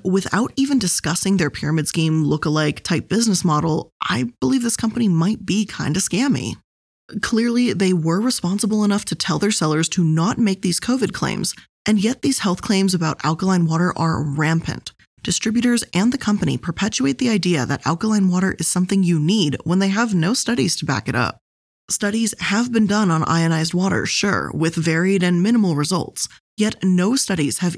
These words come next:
even been done on Kangen water whatsoever.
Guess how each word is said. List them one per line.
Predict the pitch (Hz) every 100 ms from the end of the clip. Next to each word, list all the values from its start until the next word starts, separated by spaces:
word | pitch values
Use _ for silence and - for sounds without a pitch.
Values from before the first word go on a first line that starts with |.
| -
even | 202 247 240
been | 226
done | 165 160
on | - 156
Kangen | - - 294 294 180
water | 135 123
whatsoever. | 113 113 - 123 165 - - -